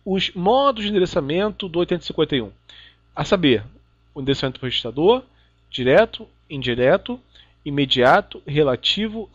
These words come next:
absoluto, longo e indexado. Peço ao leitor que revise tudo que foi passado, de forma que possamos continuar o nosso estudo. Muito bem, estamos agora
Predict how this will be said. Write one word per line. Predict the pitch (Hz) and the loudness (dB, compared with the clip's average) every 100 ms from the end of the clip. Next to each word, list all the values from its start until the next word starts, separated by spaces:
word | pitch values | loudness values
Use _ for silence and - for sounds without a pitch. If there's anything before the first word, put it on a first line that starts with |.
| - | 0
absoluto, | 165 151 - 147 131 185 233 - 214 | 0 0 -4 -6 -4 -6 -8 -14 -14
longo | 180 151 160 190 226 277 _ _ - _ _ _ _ | -6 2 2 2 0 -6 _ _ -20 _ _ _ _
e | 233 254 - - | -4 -4 -8 -12
indexado. | 233 220 214 - 220 214 - 127 107 - _ _ _ _ | -6 -2 -2 -4 -6 -4 2 2 2 -6 _ _ _ _
Peço | - 208 190 | 2 2 2
ao | |
leitor | 151 - 147 | 0 0 -4
que | - | -4
revise | 127 135 131 | -6 -6 -8
tudo | 156 143 | -14 -10
que | |
foi | 135 | -8
passado, | 123 120 - 226 - - _ _ - | -8 -6 0 -2 -2 -14 _ _ -8
de | |
forma | 143 180 175 | -2 0 -2
que | |
possamos | - 175 156 156 | -6 -4 -4 -6
continuar | - 175 - 151 127 - | -10 -12 -6 -2 -2 -4
o | 185 | -8
nosso | 139 117 - | -6 -6 -8
estudo. | 131 - - - - _ _ _ _ _ _ _ _ _ _ _ _ _ _ _ _ _ - _ _ _ _ _ _ | -14 -12 -12 -14 -20 _ _ _ _ _ _ _ _ _ _ _ _ _ _ _ _ _ -20 _ _ _ _ _ _
Muito | 285 220 | -6 0
bem, | 131 | 2
estamos | 120 226 233 | 2 0 2
agora | 175 127 127 147 165 | 0 2 4 4 2